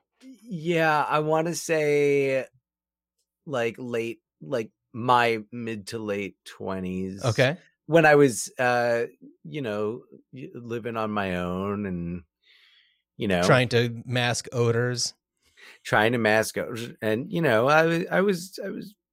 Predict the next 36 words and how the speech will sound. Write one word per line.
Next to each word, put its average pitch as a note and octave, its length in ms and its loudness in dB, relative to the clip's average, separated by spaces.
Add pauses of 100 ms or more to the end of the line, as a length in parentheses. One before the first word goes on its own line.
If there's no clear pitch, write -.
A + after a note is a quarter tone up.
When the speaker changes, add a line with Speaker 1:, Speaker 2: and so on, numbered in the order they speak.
Speaker 1:
you F3+ 80 0
know, A#2 280 0 (2250)
working C#3 400 4
in A#2+ 140 0
the, A#2+ 220 2
uh, A2+ 140 4
working B2 280 2
in B2 120 0
the A#2+ 100 2
arts F#2 260 4
at E2+ 80 -8
the F#2 80 -6
time. F#2+ 320 -4 (140)
Speaker 2:
Yeah. F3+ 200 6
Speaker 1:
And, G2+ 140 -2
uh, G#2+ 360 4 (500)
Speaker 2:
As B2 240 4
Speaker 1:
hey, B2+ 60 2
Speaker 2:
one, D3+ 260 4
yeah. C#3 220 0
Speaker 1:
you - 60 0
know. G#2+ 260 -2
Speaker 2:
So A#2+ 220 -2
you, B2 100 -4
you B2 160 -8
Speaker 1:
And C#3+ 120 8
it D#3 60 10
Speaker 2:
burned F3 120 6
Speaker 1:
was, F3+ 100 4
Speaker 2:
some E3 80 6
Speaker 1:
it D#3+ 80 8
was D#3+ 200 8
Speaker 2:
incense. C#3+ 80 10
Speaker 1:
a, C3+ 300 6
it C#3 180 4
was, C#3+ 240 4